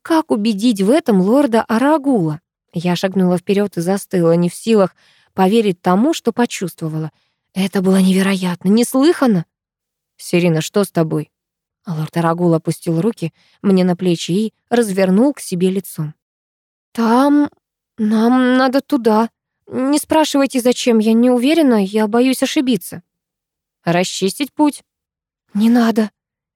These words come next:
воскликнула я, перехватив его руку со вскинутым посохом. Сбросив плащ, сунула его лорду Арагулу и попросила: «Вы только далеко не уходите, а то я обязательно потеряюсь».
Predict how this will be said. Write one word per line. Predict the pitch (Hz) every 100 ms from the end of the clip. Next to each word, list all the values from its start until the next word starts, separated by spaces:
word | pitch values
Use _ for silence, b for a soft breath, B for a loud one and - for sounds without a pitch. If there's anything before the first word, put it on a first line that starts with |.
| -
воскликнула | 170 - 160 - 156
я, | 160 160 156 b b b
перехватив | 190 170 185 180 175
его | 190 180
руку | 214 - 185
со | -
вскинутым | 170 - 196 190 180 208
посохом. | 185 160 160 - 156 _ _ _ _ _
Сбросив | 285 285 349 214 -
плащ, | 208 294 339 - _ _
сунула | - - 240 190 160
его | 160 165
лорду | 175 170 165
Арагулу | 160 170 180 285 349 247
и | 202 220 _ _
попросила: | 185 - 202 - 180 175 _ _ _ _
«Вы | 196 202
только | - 214 240
далеко | 220 247 - 196
не | 175
уходите, | 170 190 196 285 - 165 _ _ -
а | 185
то | 196
я | 185
обязательно | 214 226 226 196 175 165
потеряюсь». | 175 175 214 170 156 -